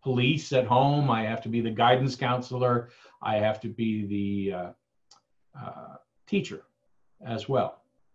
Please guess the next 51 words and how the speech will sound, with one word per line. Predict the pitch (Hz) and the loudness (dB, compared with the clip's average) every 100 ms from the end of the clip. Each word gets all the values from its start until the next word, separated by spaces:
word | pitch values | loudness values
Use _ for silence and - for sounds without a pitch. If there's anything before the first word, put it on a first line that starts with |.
| _ _ | _ _
So | - 170 | 4 8
I | 143 | 8
feel | - 208 | 6 4
like | 220 220 | 4 4
I'm | 170 | 4
being | 190 196 | 6 6
forced | - 190 190 - | 6 4 2 0
to | |
choose | - 175 185 | 2 4 4
between | - 147 151 135 | 0 -2 0 2
my | 123 | 0
child's | 120 151 143 120 | 0 4 4 4
mental | 117 208 240 139 | 2 2 2 2
health | 131 139 139 | 4 4 2
and | 127 | -4
his | 127 | -2
physical | 165 156 - 104 | -2 -2 -2 -2
health. | 98 - _ _ _ - | -2 -8 _ _ _ 2
There | 139 | 2
is | 156 | 4
no | 147 131 | 2 4
good | 131 | 6
option. | 127 120 - 110 _ _ _ _ _ | 6 4 0 -14 _ _ _ _ _
Do | 127 113 | 2 2
we | 98 | 2
send | - 135 143 | 0 2 4
them | 160 | 4
back? | 156 160 170 - _ _ _ _ _ _ _ _ _ _ _ _ _ _ _ _ - | 6 6 6 -2 _ _ _ _ _ _ _ _ _ _ _ _ _ _ _ _ -4
Do | 120 | 0
we | 101 98 | 0 0
know | 104 123 156 | 4 6 6
what | 180 | 2
the | 165 | -2
schools | - 170 156 | 0 0 2
are | 156 | -2
going | 151 151 151 | -2 0 0
to | 143 | 0
do? | 151 156 151 _ _ _ - | 0 0 -2 _ _ _ -8
When | 113 107 | -2 0
we | 110 | 0
look | 110 156 156 | 0 0 0
at | - | -4
most | 98 123 - | -2 -4 -2
of | 120 | 0
those | 120 120 | 0 2
information, | 123 117 117 127 127 113 | 0 2 2 2 2 0
this | 156 | 0
is | 175 - | -2 0
what | 143 127 | 2 2
people | 139 127 131 120 | 0 -2 -2 0
told | 123 117 110 | 2 2 0